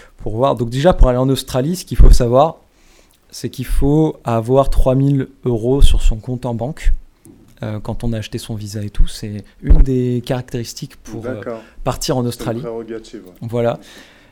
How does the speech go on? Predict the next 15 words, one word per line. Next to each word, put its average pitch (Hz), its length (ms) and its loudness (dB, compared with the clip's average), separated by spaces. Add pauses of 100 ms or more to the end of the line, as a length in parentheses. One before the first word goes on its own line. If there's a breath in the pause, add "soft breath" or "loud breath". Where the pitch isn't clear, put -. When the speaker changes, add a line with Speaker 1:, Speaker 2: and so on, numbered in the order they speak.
Speaker 1:
Et 127 100 -4
donc 127 260 -2
ensuite, - 580 -8 (920)
je - 80 -14
suis - 120 4
arrivé 131 280 4
là-bas. 135 280 6
Très 170 200 -2
rapidement, 151 320 -2
j'ai 139 120 -6
essayé 120 180 -8
de 117 60 -8
trouver - 200 -2
un 131 60 -2
travail, 131 440 -4